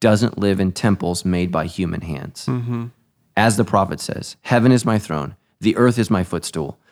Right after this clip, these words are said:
Speaker 1: How could you build me a temple as good as that?" asked the Lord. "How can you build me such a resting place didn't my hands make both heavens and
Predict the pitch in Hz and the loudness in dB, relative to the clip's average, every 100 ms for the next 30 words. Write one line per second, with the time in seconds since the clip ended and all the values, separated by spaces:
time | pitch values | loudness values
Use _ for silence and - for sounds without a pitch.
0 | _ - 131 139 139 127 113 113 110 95 | _ 2 4 4 4 4 4 4 4 2
1 | - 98 87 80 - 95 85 87 85 87 | 0 -2 -2 -4 -2 0 0 0 0 -2
2 | - 90 87 - - - 127 - 147 123 | -4 -4 -4 -6 -10 0 0 4 4 6
3 | 110 110 - - 117 113 110 92 104 104 | 4 2 -4 0 2 4 4 2 0 0
4 | 98 92 98 95 95 90 - 87 82 - | -2 0 0 0 -4 -4 -2 -2 -4 -10
5 | _ _ - 117 117 113 107 101 98 104 | _ _ 2 4 6 4 4 2 2 2
6 | 95 98 87 95 95 - 92 95 95 - | 2 0 0 0 0 -2 -2 0 -2 -4
7 | 90 87 | -6 -6